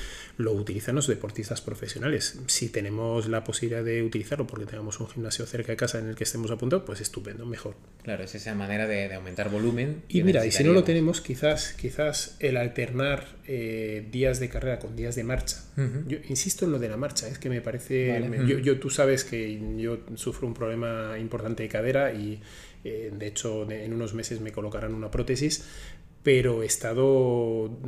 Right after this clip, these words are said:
Speaker 1: llevo veintidós años sin poder correr y he estado muchos años pudiendo marchar, y pudiendo
Speaker 2: Ujú.
Speaker 1: marchar, eh, a ritmos altos, eh, a ritmos de seis minutos el mil, por ejemplo, que,
Speaker 2: Ok.
Speaker 1: que un, para, para, pues para un cincuentón no está nada mal,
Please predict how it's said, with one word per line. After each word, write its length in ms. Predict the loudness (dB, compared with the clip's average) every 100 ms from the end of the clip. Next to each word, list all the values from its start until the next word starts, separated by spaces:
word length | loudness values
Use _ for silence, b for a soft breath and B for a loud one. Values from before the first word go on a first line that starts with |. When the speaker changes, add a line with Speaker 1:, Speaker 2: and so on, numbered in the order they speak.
| -4
Speaker 1:
llevo 320 | 4 6 6 4
veintidós 480 | 2 2 2 0
años 200 | 0 -2
sin 120 | -2 0
poder 220 | 0 0
correr 280 | 0 0 0
y 40 |
he 40 | -2
estado 200 | -4 -4
muchos 380 | -2 -4 -4
años 200 | -4 -4
pudiendo 380 | -4 -4 -2 -2
marchar, 460 | 0 0 0 -4 -6 -14
y 120 | -12
pudiendo 320 | -6 -2 0 0
Speaker 2:
Ujú. 60 |
Speaker 1:
marchar, 520 | -2 2 8 8 8 B B B B B -10
eh, 280 | -8 -6 -6
a 100 | -6
ritmos 360 | 0 2 6
altos, 380 | 8 8 6 4
eh, 80 | 6
a 80 | 4
ritmos 360 | 2 2 4
de 80 | 4
seis 220 | 4 4
minutos 360 | 4 4 4 2
el 100 | 2
mil, 220 | 4 4
por 100 | 2
ejemplo, 500 | 0 2 6 10 10
que, 180 | 8 -4
Speaker 2:
Ok. 40 | -4
Speaker 1:
que 160 | -4 -2
un, 260 | -2 -4
para, 320 | -2 -4 -4
para, 160 | -4 -8
pues 140 | -8
para 180 | -10 -6
un 100 | -4
cincuentón 560 | 0 -2 -2 -4 -2 0
no 60 |
está 180 | 0 0
nada 180 | -2 -4
mal, 180 | -6